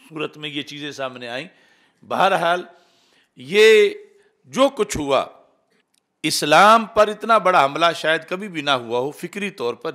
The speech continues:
जितना इस फतवे की शक्ल में हुआ, जो फतवा, शिरक का फतवा लगाया गया उम्मत मुस्लिमा के ऊपर, और इस तरह आयात और अहादीस की गलत तशरीहात के ज़रिए। इस सिलसिला में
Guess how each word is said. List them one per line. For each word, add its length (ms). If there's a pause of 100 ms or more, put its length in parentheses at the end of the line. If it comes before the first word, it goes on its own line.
जितना 380 (580)
इस 260
फतवे 440
की 140
शक्ल 320
में 120
हुआ, 280 (500)
जो 140
फतवा, 580
शिरक 480
का 80
फतवा 420
लगाया 380
गया 220 (360)
उम्मत 300 (160)
मुस्लिमा 560
के 140
ऊपर, 400 (500)
और 560 (220)
इस 220
तरह 520
आयात 540
और 180
अहादीस 640
की 240 (120)
गलत 420 (300)
तशरीहात 680
के 100
ज़रिए। 320 (120)
इस 140
सिलसिला 480
में 260